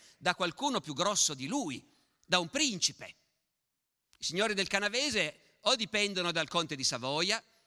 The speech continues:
o dipendono dal marchese di Monferrato, ma in ogni caso hanno qualcuno sopra di loro, che non viene a mettere il naso in genere, si accontenta che questi gli giurino ve-, fedeltà, gli prestano l'omaggio, però c'è.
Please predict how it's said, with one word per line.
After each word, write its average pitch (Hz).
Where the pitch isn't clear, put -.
o 196
dipendono 196
dal 170
marchese 165
di 156
Monferrato, 143
ma 170
in 185
ogni 196
caso 233
hanno 190
qualcuno 262
sopra 190
di 180
loro, 107
che 208
non 226
viene 240
a 214
mettere 190
il 180
naso 175
in 156
genere, 139
si -
accontenta 160
che 139
questi 175
gli 135
giurino 139
ve-, 123
fedeltà, 135
gli 135
prestano 135
l'omaggio, 143
però 226
c'è. 190